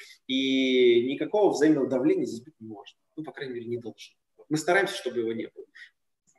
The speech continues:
В подавляющем большинстве случаев нам это удаётся. Если заказчик не берёт идею, мы ему её не навязываем. Мы, как правило, делаем повторный круг там, через какое-то время. Да, мы ищем новые иде-, ну, новые возможности для применения.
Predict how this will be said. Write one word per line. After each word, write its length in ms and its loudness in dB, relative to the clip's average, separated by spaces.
В 20 -20
подавляющем 480 4
большинстве 360 -6
случаев 340 -2
нам 120 -2
это 120 -4
удаётся. 480 -6
Если 320 4
заказчик 400 -4
не 240 0
берёт 300 2
идею, 400 -4
мы 160 2
ему 220 0
её 260 -6
не 280 -8
навязываем. 600 -8
Мы, 80 0
как 160 2
правило, 300 6
делаем 280 2
повторный 440 4
круг 320 2
там, 120 -6
через 220 -6
какое-то 380 0
время. 360 0
Да, 120 0
мы 180 6
ищем 220 0
новые 380 4
иде-, 360 -10
ну, 300 2
новые 200 6
возможности 380 2
для 140 -2
применения. 500 -2